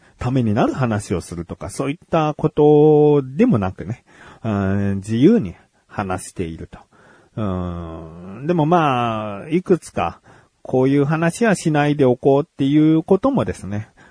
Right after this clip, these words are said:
うん、あるんですけれど、まあ、今ね、まあ、話せないなっていうものなんだけど、結構僕に降りかかっている大きなことがあって、「この一週間何があった？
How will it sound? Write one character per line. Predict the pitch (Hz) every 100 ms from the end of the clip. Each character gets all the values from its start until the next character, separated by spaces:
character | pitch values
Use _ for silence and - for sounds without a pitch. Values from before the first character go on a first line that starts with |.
| _
う | 123
ん、 | 113 107 107 104 101 101
あ | 110
る | 107
ん | 98
で | 92
す | -
け | - 87
れ |
ど、 | 85 73 82
ま | 90 107 117 117 123 123 123
あ、 | 127
今 | 135 160 151 127
ね、 | 131 151 156 156
ま | 143 135 135 127 117
あ、 | _ _ _ _
話 | - 104 117 139
せ |
な | 139 110
い | 98
な | 95
っ | -
て | _ 110
い | 104 120 135 147
う |
も | 147 151
の | 180 214
な | 202
ん | 196 202
だ | 196
け | 196 196
ど、 | 202 214
結 | 190 175 -
構 | 165
僕 | 147 143 147 147
に | 143
降 | 117
り | 135 127
か | 131
か | 120
っ | 127
て | _ 127
い | 101
る | 101 107 - _ - - 170 151 131 -
大 | 127 113
き | -
な | 110 101
こ | 110
と | 113 104
が | 101
あ |
っ | 101
て、 | - 98 92 87 - _ _ _
「こ | 123
の | 127
一 | 120
週 | 147
間 | 120 117
何 | 135 147
が | 120
あ |
っ |
た？ | - 107